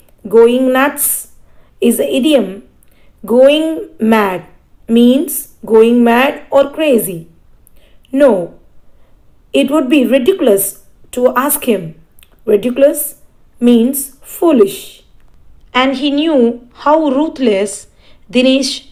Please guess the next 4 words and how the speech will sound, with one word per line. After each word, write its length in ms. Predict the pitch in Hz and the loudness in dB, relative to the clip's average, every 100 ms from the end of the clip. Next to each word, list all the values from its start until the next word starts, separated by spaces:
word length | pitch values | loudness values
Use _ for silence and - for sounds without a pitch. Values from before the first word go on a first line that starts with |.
| - _ | -20 _
Scasm 880 | - - 269 254 254 - 269 277 285 _ _ _ - _ _ | -20 -4 -2 -2 -4 -2 -2 -4 -12 _ _ _ -20 _ _
could 240 | 254 170 | -4 -4
be. 360 | 202 190 165 - _ - _ - _ - - | -6 -8 -12 -20 _ -20 _ -20 _ -20 -4
Ruthless 800 | 214 240 240 254 285 - - - | 0 0 0 2 2 0 -10 -14